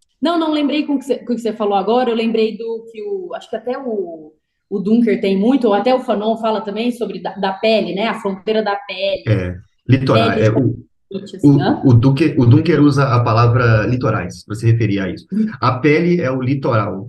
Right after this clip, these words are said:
Speaker 2: né? O,
Speaker 1: Litoral.
Speaker 2: ou as fronteiras, é, é aquilo que demarca uma divisão corpórea de
Speaker 1: Uhum.
Speaker 2: algo que está dentro, en-, encarnado em um corpo, esse sujeito que está encarnado em um corpo, pra um sujeito que existe no outro.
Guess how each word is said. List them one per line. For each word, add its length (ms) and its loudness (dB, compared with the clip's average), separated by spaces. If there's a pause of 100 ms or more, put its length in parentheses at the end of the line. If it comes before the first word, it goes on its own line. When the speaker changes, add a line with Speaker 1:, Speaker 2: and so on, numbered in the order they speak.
(160)
Speaker 2:
né? 180 -4
O, 480 -8
Speaker 1:
Litoral. 440 2
Speaker 2:
ou 40 2
as 180 -2
fronteiras, 840 2
é, 260 -6 (380)
é 60 2
aquilo 280 4
que 100 0
demarca 800 0
uma 120 4
divisão 400 2
corpórea 580 0 (840)
de 400 2
Speaker 1:
Uhum. 60 4
Speaker 2:
algo 260 -2
que 80 -14
está 260 -4
dentro, 640 -2
en-, 320 -4
encarnado 640 0
em 40 -6
um 100 -6
corpo, 260 -4
esse 200 -8
sujeito 340 -2
que 60 -12
está 140 -4
encarnado 480 0
em 40 -2
um 40 0
corpo, 340 -4 (380)
pra 80 4
um 60 6
sujeito 320 2
que 100 2
existe 320 6
no 80 4 (100)
outro. 240 -8